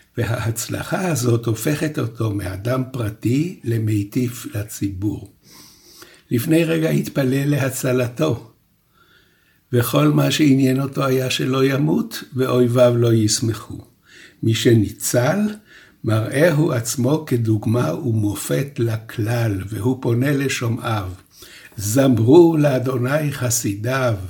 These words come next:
והודו לזכר קודשו, כי רגע באפו חיים ברצונו. בערב ילין בכי, ולבוקר רינה."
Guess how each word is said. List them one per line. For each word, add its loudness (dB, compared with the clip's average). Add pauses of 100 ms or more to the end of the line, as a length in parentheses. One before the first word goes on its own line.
(680)
והודו 8
לזכר 0
קודשו, -6 (560)
כי 0
רגע 0
באפו 0 (280)
חיים 8
ברצונו. -4 (560)
בערב 2
ילין 2
בכי, 2 (400)
ולבוקר 0 (160)
רינה." -4